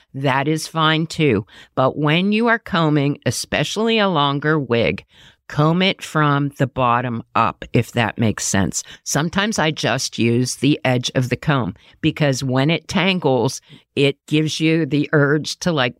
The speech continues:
pull on it a little bit, and that is definitely a no-no. So always take your time when you're combing out your wig.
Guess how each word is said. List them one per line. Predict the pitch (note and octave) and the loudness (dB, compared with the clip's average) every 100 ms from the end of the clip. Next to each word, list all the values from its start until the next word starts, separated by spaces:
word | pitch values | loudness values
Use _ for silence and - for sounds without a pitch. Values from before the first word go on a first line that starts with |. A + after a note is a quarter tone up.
| - | -8
pull | - D3+ E3+ | 0 2 2
on | E3+ F#3 | 2 2
it | G3 | 0
a | G3+ | 0
little | F#3 G3 F#3+ | 0 0 0
bit, | G3+ G#3 - - | 0 0 -2 -2
and | C3+ B2+ | 0 2
that | B2+ | 2
is | C3 B2+ | 0 -2
definitely | - C3+ - D3+ - E3 E3+ - | 0 -2 0 0 0 0 0 0
a | E3 | 0
no-no. | D#3 D3+ C3 G#2+ E2 - _ - | 2 2 2 -2 -6 -12 _ -12
So | - D#3 D3+ - | -4 0 2 0
always | - D3+ D#3 D#3 D#3 - - - _ | 0 2 2 2 0 -4 -14 -20 _
take | - D3+ D3 | 0 0 2
your | F3 | -2
time | - E3 D#3+ E3 | 0 0 2 2
when | D3+ | 0
you're | C3+ | 0
combing | C3 - C3+ C#3 D#3+ | -2 0 2 2 2
out | C#3 C#3 - | 2 0 2
your | E3+ | 2
wig. | D#3 A2+ D2+ | 2 2 -2